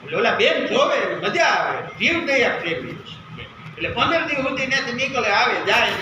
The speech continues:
જોયું. પંદર દિવસ પછી બેનથી રહેવાનું નહીં, એટલે એક દી દુકાનમાં ગયા. ત્યાંથી ઓલાને પૂછ્યું કે, "હે ભાઈ,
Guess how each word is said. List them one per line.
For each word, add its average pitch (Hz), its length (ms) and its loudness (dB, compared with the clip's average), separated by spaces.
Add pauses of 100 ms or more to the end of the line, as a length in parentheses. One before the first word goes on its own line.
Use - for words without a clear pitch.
(140)
જોયું. - 580 2
પંદર 262 320 2
દિવસ 269 140 -2
પછી 262 260 -2
બેનથી 233 380 0
રહેવાનું 226 480 2
નહીં, 254 160 2
એટલે 185 260 -4
એક 202 220 -2
દી 185 60 -8
દુકાનમાં 185 520 -2
ગયા. 165 240 0
ત્યાંથી 196 440 -2
ઓલાને 180 240 -2
પૂછ્યું 123 400 -10
કે, 127 80 -8
"હે 160 140 0
ભાઈ, 202 220 2